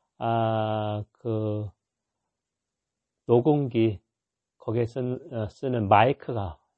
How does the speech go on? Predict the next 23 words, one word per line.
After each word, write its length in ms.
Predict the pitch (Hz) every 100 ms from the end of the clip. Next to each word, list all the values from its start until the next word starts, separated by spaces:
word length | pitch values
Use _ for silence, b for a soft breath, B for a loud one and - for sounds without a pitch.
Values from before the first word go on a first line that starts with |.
| _
안 200 | 98 113
맞는 460 | 165 170 139 90
거더라고요. 720 | 87 90 82 87 82 87 123 104
맞지 360 | 95 101 -
않아서 580 | 113 107 107 95 107 95 - B B B -
소리가 340 | - - 143 117
조금, 520 | - - 113 135 117
아, 200 | 107 101
문제가 340 | 104 101 113
있을 180 | 107 101
수 140 | 98 107
있는데, 380 | 95 95 101 - _ _ _
아, 140 | 101
양해를 380 | 92 98 107 110
부탁드립니다. 840 | - - 98 - 95 82 80 82 - _ _ -
자, 140 | _ 95
그럼 180 | 110 107
먼저 480 | 107 113 110 117 120
유럽의 440 | 107 131 127 117
주요 240 | - 135
뉴스를 340 | 143 131 - 113
한번 220 | 104 101
보겠습니다. 720 | 95 95 - 107 98 101 82